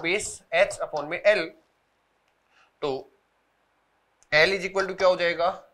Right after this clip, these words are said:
एच upon में वन बाई टू, टू ऊपर आ जाएगा, टू एच। तो एच की वैल्यू टू सेंटीमीटर है, इसका मतलब फ़ोर सेंटीमीटर अपना आंसर हो जाएगा। सेवेंटी फ़ाइव में अपना आंसर कितना हो जाएगा?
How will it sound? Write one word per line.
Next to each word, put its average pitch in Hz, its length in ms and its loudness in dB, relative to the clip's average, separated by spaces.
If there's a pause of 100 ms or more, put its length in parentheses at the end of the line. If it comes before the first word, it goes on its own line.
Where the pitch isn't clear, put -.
(160)
एच 185 480 0
upon 139 320 -8
में 151 200 -6 (360)
वन 113 160 -4
बाई 127 120 -4
टू, 151 160 -14
टू 131 160 -20
ऊपर 120 260 -8
आ 127 60 0
जाएगा, 135 260 -6
टू 175 220 -10
एच। - 360 -12 (1900)
तो 98 320 -6
एच 156 140 -2
की 208 100 0
वैल्यू 202 220 4
टू 208 160 -6
सेंटीमीटर 196 460 2
है, 202 100 4
इसका 196 220 0
मतलब 190 180 0
फ़ोर 214 180 0
सेंटीमीटर 196 420 -4
अपना 185 180 -2
आंसर 180 260 -6
हो 185 60 -8
जाएगा। 190 340 0 (220)
सेवेंटी 160 340 -2
फ़ाइव 160 240 0
में 170 80 0
अपना 151 200 -4
आंसर 147 240 -6
कितना 165 220 -8
हो 156 100 -2
जाएगा? 160 280 4